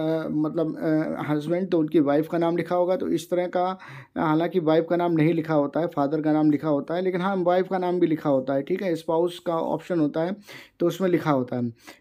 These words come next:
ठीक है ना। तो वो जो है, वो, वो जो है, उसके आधार पर जो है, वो सर्टिफिकेट जो है, वो जारी करें, अ, सक्षम अधिकारी,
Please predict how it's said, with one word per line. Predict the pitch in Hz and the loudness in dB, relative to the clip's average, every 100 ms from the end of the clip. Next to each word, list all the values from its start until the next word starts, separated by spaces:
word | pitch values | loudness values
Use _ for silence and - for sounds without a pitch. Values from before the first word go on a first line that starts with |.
| - | -6
ठीक | 220 | 2
है | 226 | 4
ना। | 147 | 4
तो | 147 - | 0 -4
वो | 170 156 208 202 | 0 4 4 4
जो | 185 | 4
है, | 190 190 | 4 2
वो, | 151 180 196 - | 2 4 4 0
वो | 151 160 190 | -4 0 2
जो | 175 170 | 4 4
है, | 160 175 | 4 4
उसके | 170 156 190 | 0 -4 -2
आधार | 175 147 143 160 | 0 2 2 0
पर | 165 156 | 0 0
जो | 156 | 2
है, | 165 | 2
वो | 170 170 | 2 -2
सर्टिफिकेट | 165 151 151 151 156 | -2 -4 -2 0 0
जो | 151 156 | 2 2
है, | |
वो | 156 151 | 2 2
जारी | 135 143 | 2 0
करें, | 135 151 185 | 0 -2 -2
अ, | 190 - 135 - - 151 160 | -8 -14 -18 -16 -2 0 0
सक्षम | 160 160 - 175 | -2 -6 -4 -4
अधिकारी, | 156 165 165 202 | -2 0 0 -2